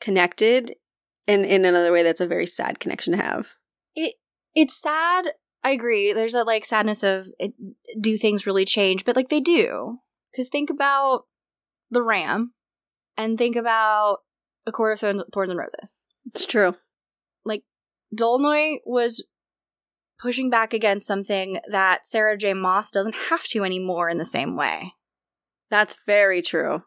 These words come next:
Speaker 1: It's, it's a very different world.
Speaker 2: And both of those women were heavily censored.
Speaker 1: Oh, yeah.
Speaker 2: Court of Thorns and Roses has been banned often.
Speaker 1: Oh, yeah.
Speaker 2: And, you know, it's also been criticized for just, like, not being very good writing, which is fine.
Speaker 1: <laughs> I mean,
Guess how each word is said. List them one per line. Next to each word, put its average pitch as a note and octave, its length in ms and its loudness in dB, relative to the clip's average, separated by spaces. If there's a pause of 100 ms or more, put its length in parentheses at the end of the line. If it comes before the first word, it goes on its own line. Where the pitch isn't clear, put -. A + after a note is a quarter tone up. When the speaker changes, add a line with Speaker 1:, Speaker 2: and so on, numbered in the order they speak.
Speaker 1:
It's, F#3+ 220 0
it's F3+ 220 0
a G#3 40 0
very G3 220 4
different E3+ 560 -2 (380)
world. D#3+ 600 0 (680)
Speaker 2:
And C#4+ 160 6
both D#4 200 0
of F4+ 60 0
those F4+ 160 0
women D#4 220 0
were D4+ 80 2
heavily C#4 320 0
censored. D4 520 -2 (500)
Speaker 1:
Oh, A3+ 160 6
yeah. D#3+ 280 2 (380)
Speaker 2:
Court D#4 180 0
of - 40 0
Thorns D4+ 180 0
and B3+ 60 -4
Roses C4+ 220 0
has B3 120 0
been A#3+ 140 2
banned B3 360 0 (140)
often. A3 340 0 (720)
Speaker 1:
Oh, C4 120 -2
yeah. F#3 280 2 (540)
Speaker 2:
And, A#3+ 300 -2
you C#4+ 120 0
know, A#3+ 100 4
it's C4 120 2
also C4 160 0
been G#3+ 120 0
criticized G#3 400 0
for G#3 80 -6
just, G3 120 -10
like, G3 120 -2
not F3+ 180 0
being F3 180 -2
very F3 180 0
good E3+ 140 2
writing, D#3+ 520 4 (240)
which A#3 120 -2
is - 120 -4
fine. F#3 520 4 (460)
Speaker 1:
<laughs> - 380 -6
I B3 100 4
mean, C4 240 0